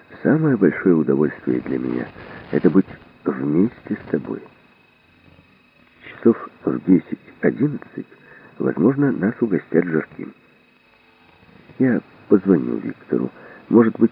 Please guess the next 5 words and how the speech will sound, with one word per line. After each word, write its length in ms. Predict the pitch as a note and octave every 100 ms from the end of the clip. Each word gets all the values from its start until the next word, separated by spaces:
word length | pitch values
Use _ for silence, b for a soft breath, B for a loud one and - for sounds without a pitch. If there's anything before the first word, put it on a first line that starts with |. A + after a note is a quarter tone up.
| -
он 120 | B2
тоже 220 | - -
пойдет. 400 | A2+ A#2+ A2+ G#2+ - - _ _ _ _ _ _ _ _ _ _ - _ _ _ _ _ _ _ _ _ _ - - -
Серджио 500 | A2 G2+ G2 G2+ F#2+
остановился. 880 | - - - F#2+ C#2+ G1+ - A1+